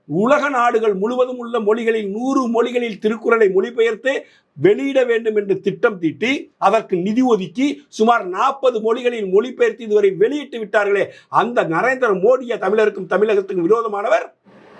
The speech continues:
திருக்குறளை கொண்டு போய் உ-, நாம தேசம் முழுவதும் சேர்த்த மாபெரும் தலைவன். நீ திருக்குறளை குசைக்கிறதுக்கு என்ன செஞ்சிருக்க இது வரைக்கும்? உன் க-, பக்கத்து மாநிலம் கேரளாவுல கொண்டு போய் திருக்குறளை சேர்த்திருக்கியா?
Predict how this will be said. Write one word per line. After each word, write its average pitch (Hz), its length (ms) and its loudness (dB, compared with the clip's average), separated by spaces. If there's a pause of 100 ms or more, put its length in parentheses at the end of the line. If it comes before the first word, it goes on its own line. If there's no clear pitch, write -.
(240)
திருக்குறளை 269 640 2
கொண்டு 233 300 0
போய் 254 180 -2
உ-, 196 240 -8 (200)
நாம 165 560 0 (260)
தேசம் 294 380 2
முழுவதும் 269 320 -6
சேர்த்த 220 320 0
மாபெரும் 196 420 0
தலைவன். 147 360 -2 (680)
நீ 214 180 4
திருக்குறளை 226 500 2
குசைக்கிறதுக்கு 185 520 -2
என்ன 226 100 2
செஞ்சிருக்க 180 340 -4
இது 165 120 0
வரைக்கும்? 165 420 -6 (140)
உன் 156 200 4
க-, - 300 2
பக்கத்து 262 400 4
மாநிலம் 214 260 2
கேரளாவுல 226 480 0
கொண்டு 185 100 -6
போய் 185 120 0
திருக்குறளை 180 400 -2
சேர்த்திருக்கியா? 156 600 -2